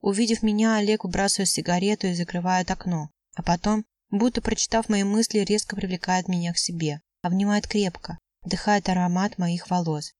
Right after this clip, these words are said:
кладёт свой подбородок на мою макушку. Мы стоим молча, да и не нужны сейчас слова. Мне так хорошо, что я готова ещё сутки так стоять. «Пойдём в дом, замёрзнешь», шепчет Олег,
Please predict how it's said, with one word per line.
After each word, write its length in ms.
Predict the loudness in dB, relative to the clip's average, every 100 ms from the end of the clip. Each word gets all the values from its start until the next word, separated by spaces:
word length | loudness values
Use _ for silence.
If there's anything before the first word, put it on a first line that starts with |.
| _
кладёт 380 | -2 0 0 -2
свой 160 | -4 -4
подбородок 600 | -4 -2 -2 -2 -2 -2
на 60 |
мою 180 | -2 0
макушку. 680 | 0 -2 -4 -8 -8 -12 -16 _ -4
Мы 140 | -2
стоим 340 | 0 0 0 2
молча, 500 | 0 -2 -4 -6 -6 _ _
да 140 | -2 0
и 80 |
не 140 | 2 2
нужны 320 | 0 0 0
сейчас 320 | 0 -2 -4
слова. 420 | -2 -4 -4 -10 -16 _
Мне 200 | -2 -2
так 240 | 0 -2 -4
хорошо, 560 | -2 -2 -2 -4 -6 -10 _
что 220 | -14 -4 -2
я 80 |
готова 380 | 0 0 0 -2
ещё 240 | 0 -2 -2
сутки 320 | -6 -6 -6
так 160 | -4
стоять. 440 | -4 -2 -4 -4 -8 _ _ _ _ -6
«Пойдём 320 | -2 0 2
в 40 |
дом, 180 | 0 0
замёрзнешь», 680 | -2 0 2 0 -2 -8 -10 _ -6
шепчет 480 | -2 -2 -2 -4
Олег, 320 | -4 -2 -4